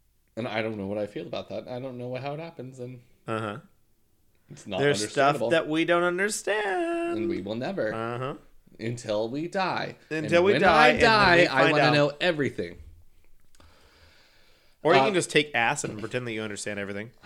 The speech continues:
Speaker 1: <sighs> I don't think that will even work.
Speaker 2: <laughs>
Speaker 1: And also, I don't wanna do that.
Speaker 2: <laughs> I don't wanna do that. You want holes in your brain?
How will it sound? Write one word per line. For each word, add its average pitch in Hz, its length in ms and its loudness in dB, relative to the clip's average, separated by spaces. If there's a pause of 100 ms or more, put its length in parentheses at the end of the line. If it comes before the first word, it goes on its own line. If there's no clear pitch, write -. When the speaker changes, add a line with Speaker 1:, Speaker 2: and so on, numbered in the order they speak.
(160)
Speaker 1:
<sighs> - 320 -18
I 107 60 -10
don't 139 140 -8
think 147 200 -12
that 151 180 -2
will 175 140 -2
even 110 260 -6
work. 98 360 -4
Speaker 2:
<laughs> 120 40 0 (1500)
Speaker 1:
And 117 140 -4
also, 135 400 -2
I 160 100 -4
don't 170 120 -4
wanna 135 180 -4
do 170 160 -6
that. 120 520 -2
Speaker 2:
<laughs> - 40 -2
I 262 160 0
don't 123 180 -6
wanna 175 320 6
do 277 280 4
that. 113 160 0
You 135 120 0
want 165 120 -2
holes 180 240 0
in 180 60 -4
your 185 80 -2
brain? 190 280 -2